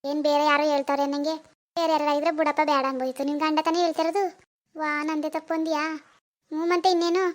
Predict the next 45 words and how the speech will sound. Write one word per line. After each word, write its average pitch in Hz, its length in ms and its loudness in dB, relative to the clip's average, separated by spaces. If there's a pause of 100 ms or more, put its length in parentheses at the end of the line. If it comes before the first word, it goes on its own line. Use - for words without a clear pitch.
(340)
ನಿನ್ 302 140 -6
ಗಂಡಂಗೆ 285 320 0
ಹೆಂಗ್ 311 180 2
ಇಷ್ಟನೋ 330 240 0
ಹಂಗಿರೋದು 311 280 0
ನಿನ್ 320 120 0
ಕರ್ತವ್ಯ 302 440 0
ಅಲ್ವಾ 269 200 -2
ಹೇಳು? 320 140 0 (460)
ನಾನ್ 294 120 -6
ಹಾಕೊಳಕ್ಕೆ 302 460 -2
ಇಲ್ಲ, 320 140 0
ನಾನ್ 311 140 -4
ಸತ್ರುವೆ 302 320 -6
ಅನ್ಬಿಟ್ಟೆ 294 260 -6
ಕಣವ. 294 220 -8 (480)
ಏ, 262 280 -8
ಬುದ್ಧಿ 269 280 -4
ಇಲ್ಲ 294 160 0
ಕಣ್ 320 140 -2
ತಕೊ 294 180 -2
ನಿನ್ಗೆ. 277 260 -6 (340)
ಯಾಕಂಗ್ 302 300 -4
ಅನ್ನಕ್ಕೋದೆ? 302 360 -2 (480)
ಛೇ, 302 160 -4
ಪಾಪ 294 260 0
ನಿನ್ 302 160 0
ಗಂಡ 277 220 0
ಅಷ್ಟೊಂದ್ 285 300 -2
ಒಳ್ಳೇದು. 294 300 0 (420)
ಬೇಜಾರ್ 285 300 2
ಮಾಡ್ಬೇಡ 277 380 4
ಕಣವ. 262 200 -4 (500)
ಅವ್ರಿಗೆ 311 140 0
ಹೆಂಗ್ 302 180 2
ಇಷ್ಟ 285 160 -4
ಅವ್ರು 294 200 6
ಹೆಂಗ್ 285 180 2
ಹೇಳ್ತಾರೋ 294 260 2
ಹಂಗ್ 320 140 0
ಕೇಳು. 302 240 2 (320)
ಅವ್ರೇನ್ 302 300 0
ಮಾಡ್ಬಾರ್ದು 277 380 4
ಮಾಡು 285 160 2
ಅಂದಾರ? 285 260 -2